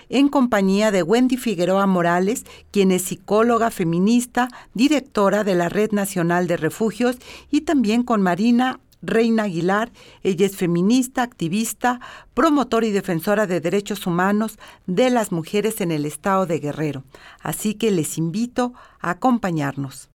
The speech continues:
Así que déjeme, eh, presentarle a dos invitadas de lujo con las que vamos a estar precisamente bordando lo que significa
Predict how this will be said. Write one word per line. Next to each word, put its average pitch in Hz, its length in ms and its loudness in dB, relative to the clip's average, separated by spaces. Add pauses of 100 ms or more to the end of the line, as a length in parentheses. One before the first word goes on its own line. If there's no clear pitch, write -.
(160)
Así 175 280 -6
que 247 120 -4
déjeme, 277 540 0 (320)
eh, 220 220 4
presentarle 220 880 -2
a 233 100 0
dos 233 260 -2
invitadas 214 520 -4
de 196 100 -6
lujo 180 380 -6
con 175 120 -4
las 156 160 -6
que 175 120 -10
vamos 196 320 -6
a 190 40 -8
estar 175 340 -8
precisamente 190 880 -8 (320)
bordando 170 760 -6 (300)
lo 185 220 0
que 185 120 -4
significa 208 920 -6